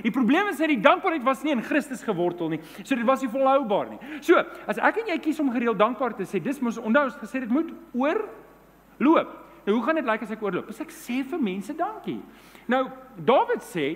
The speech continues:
Dawid sê, "Hoe wonderlik," in Psalm honderdnegenendertig vers sewentien en agtien, sê, "Hoe wonderlik is u gedagtes vir my, o God, hoe, hoe magtig hulle almal," vers agtien, "as ek hulle s-, sou wou opnoem," met ander woorde, hy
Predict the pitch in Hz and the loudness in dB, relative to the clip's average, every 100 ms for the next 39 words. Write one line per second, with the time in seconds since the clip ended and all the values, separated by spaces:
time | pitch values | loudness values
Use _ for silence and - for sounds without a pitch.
0 | - 233 349 220 190 185 240 302 160 320 | 2 2 2 0 0 2 2 2 4 4
1 | 440 233 131 180 - - - 180 202 208 | 4 -2 -4 -6 -8 -20 -12 -8 -6 -2
2 | 226 196 202 180 190 165 170 175 160 165 | -2 -2 -2 -6 -2 -2 -2 -6 -6 -4
3 | 165 156 139 143 - 202 226 - - - | -4 -4 -4 -4 -2 -4 -6 -12 -16 -16
4 | - - 294 214 311 180 240 370 466 427 | -8 -2 0 2 2 4 4 4 2 -2
5 | - 262 285 240 269 214 226 - 110 95 | -4 -4 -4 -2 2 2 2 -4 -16 -18
6 | - - - _ - 160 120 87 - - | -20 -20 -20 _ -4 -2 -2 -8 -16 -20
7 | - 214 214 226 294 - - - - 190 | -8 -2 0 2 -2 -6 -20 -4 -4 0
8 | 214 339 247 190 294 339 - 359 277 285 | 6 6 6 6 6 4 -4 -4 2 4
9 | 285 - 359 339 170 180 285 - - - | 4 4 4 4 0 -2 -6 -16 -20 -20
10 | _ _ - 285 285 285 277 240 240 - | _ _ -2 0 2 0 0 -2 -4 -8
11 | - - - 392 440 466 370 349 - - | -20 0 2 2 0 0 2 0 -4 -14
12 | 285 302 330 320 311 415 - 196 190 269 | -2 4 6 6 6 2 2 0 0 -2
13 | 214 226 285 381 466 403 | -2 2 0 2 4 4